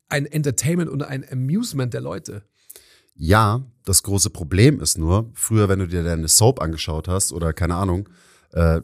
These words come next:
Speaker 2: nachmittags, äh, einen Fernseher angemacht hast und dir Talkshows reingezogen hast, wo sich dann so Leute gegenseitig angeschrien haben, so, weiß ich, die Arabella und so Zeugs, so.
Speaker 1: Ach, Arabella, das waren noch Zeiten.
Speaker 2: Das war, das waren gute Zeiten, also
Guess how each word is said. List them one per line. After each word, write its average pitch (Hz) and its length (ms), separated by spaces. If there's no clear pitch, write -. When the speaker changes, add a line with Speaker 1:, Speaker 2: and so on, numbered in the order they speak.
Speaker 2:
nachmittags, 95 840
äh, 92 260
einen 90 120
Fernseher 110 300
angemacht 87 400
hast 95 220
und 87 160
dir 87 80
Talkshows 98 560
reingezogen 85 500
hast, 95 160
wo 95 80
sich 87 120
dann 87 140
so 90 140
Leute 107 240
gegenseitig 85 520
angeschrien 87 520
haben, 82 260
so, 85 140
weiß 90 180
ich, 82 80
die - 140
Arabella 95 540
und 80 180
so 85 120
Zeugs, 85 460
so. 95 280
Speaker 1:
Ach, 127 320
Arabella, 107 720
das 104 180
waren 113 120
noch 107 120
Zeiten. 110 300
Speaker 2:
Das 123 220
war, 127 200
das - 220
waren 123 180
gute 131 200
Zeiten, 123 360
also 85 360